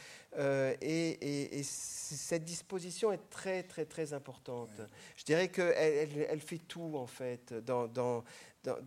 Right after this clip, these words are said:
Speaker 1: dans, dans le, ce qu'on appelle le processus créateur. C'est, c'est, c'est, c'est,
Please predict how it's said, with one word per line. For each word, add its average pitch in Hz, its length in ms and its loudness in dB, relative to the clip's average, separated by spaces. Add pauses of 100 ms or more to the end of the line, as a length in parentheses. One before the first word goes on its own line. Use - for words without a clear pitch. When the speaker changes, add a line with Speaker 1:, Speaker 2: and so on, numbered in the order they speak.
(220)
Speaker 1:
dans, 127 300 2 (180)
dans 131 260 4
le, 123 280 2 (200)
ce - 120 -12
qu'on 139 120 4
appelle 135 300 6
le 139 220 4
processus 143 640 -2
créateur. 156 720 6
C'est, 135 260 -2
c'est, 123 460 -4
c'est, - 280 -6
c'est, - 300 -8